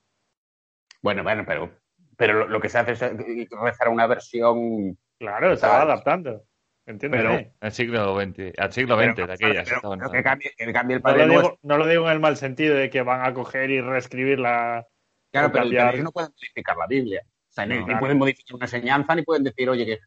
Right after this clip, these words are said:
Speaker 1: imagínate, la Iglesia diciendo, "No, que Cristo no nos quitó". Joder.
Speaker 3: Pero
Speaker 1: Ah.
Speaker 3: sí la
Speaker 2: Claro, no.
Speaker 3: reinterpretan, ¿no? Eso sí.
Speaker 1: No, porque, a ver, la interpretación de la, de la, de la teología, o sea, la interpretación que se puede hacer
Speaker 3: Sí.
Speaker 1: de la Biblia,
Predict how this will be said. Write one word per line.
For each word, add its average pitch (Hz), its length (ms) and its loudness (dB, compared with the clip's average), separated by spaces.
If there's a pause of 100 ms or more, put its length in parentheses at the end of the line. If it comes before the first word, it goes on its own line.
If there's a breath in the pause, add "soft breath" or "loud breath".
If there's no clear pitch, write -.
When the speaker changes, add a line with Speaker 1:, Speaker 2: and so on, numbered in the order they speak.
(180)
Speaker 1:
imagínate, 120 460 0
la 113 140 4
Iglesia 117 260 0
diciendo, 110 220 -6
"No, 135 120 2
que 107 100 -4
Cristo 135 260 -2
no 147 120 0
nos 117 160 -8
quitó". 110 480 -4
Joder. - 340 -6 (520)
Speaker 3:
Pero 123 180 4
Speaker 1:
Ah. 135 40 6
Speaker 3:
sí 175 140 4
la 180 100 6
Speaker 2:
Claro, 165 60 6
no. 139 40 4 (160)
Speaker 3:
reinterpretan, 113 800 0 (220)
¿no? 127 280 -8
Eso 127 200 -10
sí. 135 340 -12 (640)
Speaker 1:
No, 196 300 6
porque, 175 480 2
a 175 100 4
ver, 185 120 6
la 165 80 6
interpretación 165 540 0
de 226 100 6
la, 214 240 8
de 196 280 2
la, 175 460 4 (1080)
de 160 380 2
la 139 920 4
teología, 135 400 4
o 92 40 0
sea, - 80 -6
la 120 60 -2
interpretación 117 360 -2
que 156 80 -8
se 151 60 -10
puede 156 140 4
hacer 156 140 0
Speaker 3:
Sí. - 40 2
Speaker 1:
de 151 60 4
la 151 80 6
Biblia, 127 340 2